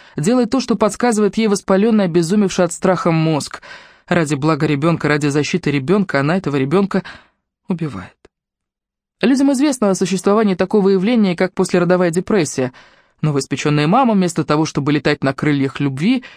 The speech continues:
и излучать счастье, утопает в слезах и не находит себе сил встать с постели, не хочет заботиться о младенце.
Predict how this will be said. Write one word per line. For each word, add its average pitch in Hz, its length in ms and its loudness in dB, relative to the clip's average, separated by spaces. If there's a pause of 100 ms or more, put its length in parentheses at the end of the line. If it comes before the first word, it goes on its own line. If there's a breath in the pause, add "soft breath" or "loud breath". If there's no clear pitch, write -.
(120)
и 175 80 4
излучать 165 380 0
счастье, 165 380 -2
утопает 277 380 0
в - 40 -12
слезах 233 460 0
и 214 60 2
не 190 100 2
находит 185 400 0
себе 185 220 2
сил 220 180 0
встать 196 320 0
с - 20 -14
постели, 170 600 0
не 147 140 0
хочет 156 360 -2
заботиться 135 460 -2
о - 20 2
младенце. 139 520 0